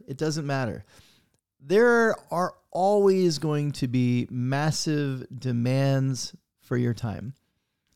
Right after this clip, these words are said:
This idea that you're ever gonna sit around and have free time to explore personal interests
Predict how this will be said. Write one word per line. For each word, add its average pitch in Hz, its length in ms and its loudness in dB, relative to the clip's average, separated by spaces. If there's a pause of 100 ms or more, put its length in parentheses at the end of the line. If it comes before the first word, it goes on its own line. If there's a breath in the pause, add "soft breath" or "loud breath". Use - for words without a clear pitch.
(520)
This 135 220 -2
idea 165 340 4
that 185 120 4
you're 147 120 4
ever 185 200 2
gonna 180 120 0
sit 165 220 -4
around 147 380 0
and 120 100 -2
have 127 300 -2
free 277 260 -4
time 139 460 -2
to 127 140 -6
explore 180 460 -4
personal 185 460 -2
interests - 800 -4